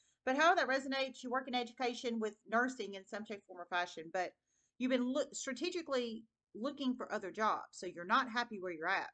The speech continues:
You wanna move on to other nursing, um, avenues, endeavors, experiences, et cetera, et cetera, et cetera. But I heard you probably will have to end up looking out of area,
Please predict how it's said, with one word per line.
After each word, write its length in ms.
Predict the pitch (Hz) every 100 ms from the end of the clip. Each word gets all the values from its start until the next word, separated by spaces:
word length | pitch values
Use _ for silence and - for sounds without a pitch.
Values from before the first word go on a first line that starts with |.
| _ _ _ _ _ _ _ -
You 140 | 208
wanna 160 | 226 220
move 200 | 208 190
on 260 | 196 196 208
to 100 | - - 160 -
other 180 | 190 185
nursing, 580 | 190 214 220 214 214 208 _ -
um, 340 | 180 165 160 156 - _ -
avenues, 460 | 285 262 262 262 254
endeavors, 840 | 214 220 233 226 220 220 220 - _ _ _ -
experiences, 680 | 220 - 233 220 220 220 220
et 100 | 190
cetera, 320 | 226 208 208
et 60 | 190
cetera, 260 | 170 - 160
et 60 |
cetera. 320 | - 247 190
But 140 | 165 190
I 120 | 214
heard 320 | 240 226 214 - _ _ -
you 160 | 180
probably 340 | 220 240 240 233
will 160 | 214
have 180 | 214 202
to 200 | 196 180 -
end 180 | 202 196
up 180 | 185 - _ _ _ _ -
looking 340 | 214 220 196 180
out 140 | 180
of 60 | 156 _ -
area, 560 | 254 240 143 117 -